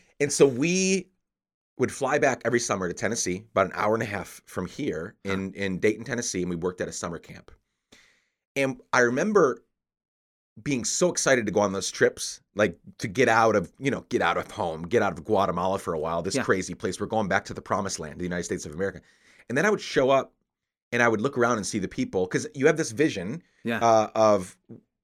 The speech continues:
Speaker 1: when you're outside of it, you think, "Oh my God, everybody's, you know, making a lot of money,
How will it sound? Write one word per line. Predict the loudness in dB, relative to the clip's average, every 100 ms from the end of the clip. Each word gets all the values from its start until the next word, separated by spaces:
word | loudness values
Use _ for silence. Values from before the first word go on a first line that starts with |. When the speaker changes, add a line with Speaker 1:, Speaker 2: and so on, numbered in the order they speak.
| -10 -4
Speaker 1:
when | 0
you're | 2
outside | 0 2 2
of | 2
it, |
you | -2
think, | -4 -6 -8
"Oh | -4
my | -2
God, | 0 0
everybody's, | -2 0 2 2 0 -6 _
you | -8 -4
know, | -2 -4 -6 _ -2
making | 0 0 2
a |
lot | 2
of | 2
money, | 0 0 -2 -4